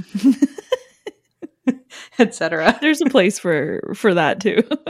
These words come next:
Speaker 1: <laughs>
Speaker 2: There's a time and a place, absolutely. Yeah, so other than that, I've just been, I feel like I'm, like, tapping into my Russian ancestry really strongly lately. I'm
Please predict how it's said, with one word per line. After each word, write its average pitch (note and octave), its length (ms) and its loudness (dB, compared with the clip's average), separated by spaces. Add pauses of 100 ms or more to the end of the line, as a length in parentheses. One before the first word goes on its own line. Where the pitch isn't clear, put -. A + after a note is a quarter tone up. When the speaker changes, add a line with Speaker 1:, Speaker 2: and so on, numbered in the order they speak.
Speaker 1:
<laughs> - 380 -20
Speaker 2:
There's G#3 140 -4
a G#3 60 -4
time F3 200 -6
and F3+ 100 -8
a - 20 -10
place, F3 300 -6
absolutely. F#3+ 640 -6 (680)
Yeah, C#4+ 180 0
so - 160 -6
other A#3 180 0
than D#4+ 140 2
that, G#3+ 180 2
I've A#3 80 0
just - 160 -10
been, G3+ 440 -2
I F#3+ 40 -8
feel - 180 -8
like A#4 120 -2
I'm, F4+ 100 2
like, A#3+ 220 -2
tapping F3 400 -2
into G3 240 -4
my F3+ 120 -4
Russian E3+ 360 -6
ancestry G#3+ 800 -6
really A#3 220 -2
strongly A#3 480 -2
lately. A#3 420 -4
I'm F3+ 300 -4